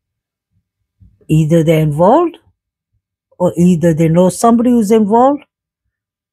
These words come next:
or i-, this is something maybe to do with the frats, but nobody wants to talk, obviously.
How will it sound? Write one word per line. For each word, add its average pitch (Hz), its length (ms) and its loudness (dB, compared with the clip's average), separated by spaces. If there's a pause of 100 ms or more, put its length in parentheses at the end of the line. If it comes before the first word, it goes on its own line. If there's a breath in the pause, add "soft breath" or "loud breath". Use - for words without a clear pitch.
(260)
or 165 160 0
i-, 175 260 -4
this 190 280 0
is 175 100 -4
something 175 340 -2
maybe 170 280 0
to 165 160 -10
do 170 160 -2
with 170 160 -2
the 165 60 -4
frats, 233 600 -2
but 175 140 -10
nobody 196 280 -2
wants 196 280 -4
to 202 80 -10
talk, - 400 -8 (320)
obviously. 175 560 -8